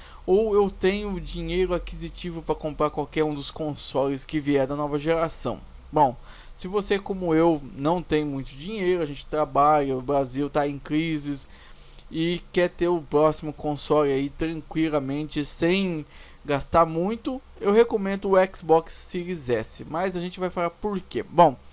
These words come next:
como já foi revelado, o preço do Xbox Series X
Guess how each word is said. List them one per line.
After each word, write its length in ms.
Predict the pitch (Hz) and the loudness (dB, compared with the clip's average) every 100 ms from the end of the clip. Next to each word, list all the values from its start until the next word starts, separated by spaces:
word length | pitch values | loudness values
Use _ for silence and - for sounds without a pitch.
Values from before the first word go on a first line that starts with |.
| - - - - - - - - - | -18 -18 -18 -20 -20 -20 -20 -18 6
como 300 | 214 262 202 | 8 8 6
já 180 | 185 | 4
foi 220 | 185 190 170 | 0 2 2
revelado, 640 | 165 170 165 175 190 185 | 2 2 4 4 4 0
o 340 | 175 180 170 160 - | 2 2 0 -2 0
preço 300 | 190 202 202 | 2 2 2
do 80 | 170 | -2
Xbox 440 | 175 - 160 156 - | -2 2 2 2 -2
Series 480 | - 185 165 135 - | -8 -6 -6 -12 -6
X 380 | - 143 - - | -2 0 -2 -12